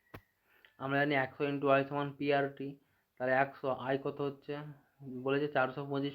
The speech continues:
টাকা তিন বছরের সুদে আসলে চারশো ছিয়াত্তর টাকা। তাহলে সুদ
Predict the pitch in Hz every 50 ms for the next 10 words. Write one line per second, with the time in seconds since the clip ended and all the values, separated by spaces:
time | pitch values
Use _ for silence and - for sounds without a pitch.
0 | - - 147 147 147 147 - 143 139 139 139 139 139 139 - 147 147 147 - -
1 | - 147 147 151 151 151 151 151 - 156 160 151 151 143 139 135 - 139 131 -
2 | 127 120 - 117 113 113 110 107 113 - _ - - - - _ _ _ _ 135
3 | 135 131 135 - - 151 156